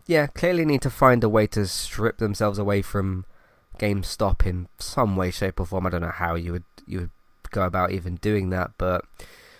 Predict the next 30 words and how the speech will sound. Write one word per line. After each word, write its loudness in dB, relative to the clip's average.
um, 2
'cause -4
they 2
used 0
to, -2
I 0
think -2
they -2
used -2
to -8
do -2
ads -2
and -2
stuff -6
for -2
GameStop -2
for -2
different -6
games -2
and -2
that, -2
um, -2
so -6
it's -8
obviously -4
intricately -4
tied -2
with -4
the -14
company. 0